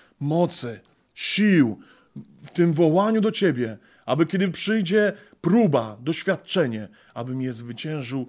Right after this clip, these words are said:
w imieniu Twojego Syna Jezusa Chrystusa, w mocy Jego świętej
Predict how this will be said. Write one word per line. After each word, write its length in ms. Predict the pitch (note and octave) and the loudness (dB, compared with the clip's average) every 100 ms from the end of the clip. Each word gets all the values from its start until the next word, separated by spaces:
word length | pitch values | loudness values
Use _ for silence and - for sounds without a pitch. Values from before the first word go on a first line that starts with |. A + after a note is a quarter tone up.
| - _ | -12 _
w 100 | - | -12
imieniu 280 | C3+ D3 C#3+ | -8 -6 -8
Twojego 320 | - C#3 C3 | -6 -8 -6
Syna 280 | - D3 C3+ | -10 -10 -10
Jezusa 300 | B2 B2+ A#2+ | -12 -12 -14
Chrystusa, 520 | B2+ A#2 D3 C#3+ C3 - _ - | -14 -10 -10 -8 -10 -12 _ -12
w 80 | |
mocy 400 | C3 C#3 C3 - | -6 -6 -6 -10
Jego 240 | C3 A#2+ A#2+ | -10 -8 -8
świętej 580 | - B2+ B2 A2+ A#2 | -10 -10 -10 -10 -12